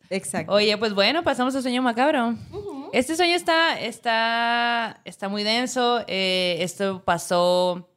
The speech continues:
Speaker 2: el año pasado y nos los cuenta Sandra Mondragón. Y ella nos cuenta que, bueno, ella tu-, tuvo un novio, ¿no?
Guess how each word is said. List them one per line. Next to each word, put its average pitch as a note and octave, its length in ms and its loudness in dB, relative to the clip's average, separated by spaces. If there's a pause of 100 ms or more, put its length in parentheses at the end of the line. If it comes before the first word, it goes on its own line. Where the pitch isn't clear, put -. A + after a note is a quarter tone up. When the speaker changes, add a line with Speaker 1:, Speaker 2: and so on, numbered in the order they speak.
(540)
Speaker 2:
el F3+ 120 -2
año G3+ 180 0
pasado G#3 540 4
y G3+ 80 -6
nos F#3+ 140 -2
los F3 160 -4
cuenta G#3+ 680 -4 (460)
Sandra B3+ 500 0
Mondragón. D#3+ 800 -2 (680)
Y B3+ 140 -2
ella D4 180 4
nos E4 260 0
cuenta A3+ 680 0 (120)
que, F#3+ 1000 0 (380)
bueno, F#3 440 0 (1000)
ella A#3+ 200 2
tu-, A#3+ 200 -4
tuvo G3+ 200 -4
un F#3+ 120 0
novio, F3+ 400 0 (380)
¿no? B3+ 280 -6